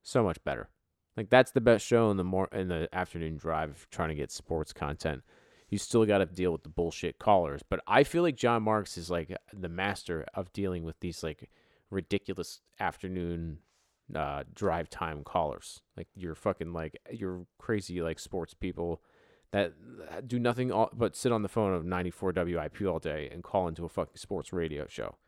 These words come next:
Like, think of the psychotic nature of those people. Like, there's T Vs and computers and internet,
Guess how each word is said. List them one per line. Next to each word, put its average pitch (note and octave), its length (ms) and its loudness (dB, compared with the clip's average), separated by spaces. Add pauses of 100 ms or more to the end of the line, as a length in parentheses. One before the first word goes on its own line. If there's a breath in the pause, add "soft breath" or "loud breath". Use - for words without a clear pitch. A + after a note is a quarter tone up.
(340)
Like, A2+ 100 -2
think D#3 140 4
of E3 80 0
the D3+ 60 0
psychotic A2 520 6
nature F#2 260 0
of D#2+ 100 -4
those E2+ 180 0
people. D2+ 440 -6 (600)
Like, A#2+ 160 0
there's G#3 180 8
T A3+ 200 6
Vs D3+ 480 2 (180)
and A#2 100 0
computers A#2 560 6
and F2+ 120 -2
internet, G#2+ 420 4